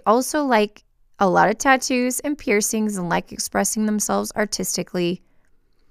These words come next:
In addition, they may feel, like, a really strong connection to the water element. Mermaids, whales, dolphins, all those things. If they don't have a love for dogs, it's possible they have a love for cats. So that's where there's kind of a crossover there.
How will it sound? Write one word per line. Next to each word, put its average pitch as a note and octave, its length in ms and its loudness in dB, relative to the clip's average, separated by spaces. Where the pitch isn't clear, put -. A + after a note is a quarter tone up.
In G#3 140 2
addition, G3 440 0
they G3 100 2
may F#3+ 180 0
feel, F#3 300 0
like, F#3 180 -2
a F#3+ 80 -2
really F3+ 420 0
strong F#3 280 -2
connection F3+ 460 -6
to - 120 -8
the F3+ 100 -2
water E3+ 380 2
element. A#3+ 680 -2
Mermaids, A3+ 680 2
whales, A3 600 2
dolphins, G#3+ 760 2
all G#3+ 220 6
those F#3 260 -2
things. B2 400 -10
If A3 140 0
they A#3 100 4
don't C4+ 340 2
have D#4 140 2
a C#4 40 -2
love A#3+ 240 0
for G#3 120 -6
dogs, F#3 420 2
it's A3 160 -2
possible G#3 460 0
they F#3+ 100 0
have F#3 180 0
a F3 40 -6
love E3+ 260 0
for E3 140 -6
cats. - 340 -4
So F#3+ 140 -2
that's G#3 180 0
where A3 140 2
there's G3 180 -2
kind F#3 180 -2
of F3+ 80 -6
a F3+ 60 -4
crossover - 720 -4
there. E2+ 300 -6